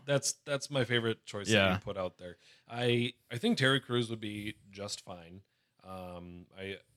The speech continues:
Speaker 1: I think it would be sort of an expected choice. And I think what we're sort of finding here in a lot of these talks is a little bit of surprise is good.
Speaker 2: Mm-hmm.
Speaker 1: Um, Terry Crews is a big guy. He's charming. He's witty. That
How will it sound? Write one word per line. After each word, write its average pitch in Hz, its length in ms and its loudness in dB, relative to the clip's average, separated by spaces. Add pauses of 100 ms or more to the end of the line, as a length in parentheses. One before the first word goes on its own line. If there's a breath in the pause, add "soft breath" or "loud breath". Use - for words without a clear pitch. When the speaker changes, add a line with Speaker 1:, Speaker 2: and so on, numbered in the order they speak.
(100)
Speaker 1:
I 107 80 -6
think 117 300 -4
it 113 120 -12
would 101 180 -18
be 98 320 -10
sort 196 340 -2
of 226 140 -2
an 220 100 0
expected 175 640 -4
choice. 175 560 2 (320 soft breath)
And 113 120 -2
I 123 60 6
think 160 340 2
what 131 440 4 (140)
we're 127 140 -8
sort 127 220 -2
of 113 80 -4
finding 113 340 4
here 107 220 -2
in 104 60 -4
a 101 60 -8
lot 101 180 -2
of 95 80 -6
these 92 160 -6
talks 92 360 -8
is 92 200 -6 (240 soft breath)
a 113 60 -10
little 147 420 6
bit 135 280 2
of 110 120 -8
surprise 104 460 4
is 90 160 -10
good. 92 300 -12 (280)
Speaker 2:
Mm-hmm. 117 220 6
Speaker 1:
Um, 95 340 2 (200)
Terry 120 240 4
Crews 110 480 -2
is 101 360 0
a 110 60 -14
big 101 240 -6
guy. 104 340 2
He's 101 220 -8
charming. 95 540 -6
He's 90 240 -14
witty. 92 420 -10 (800)
That 127 240 0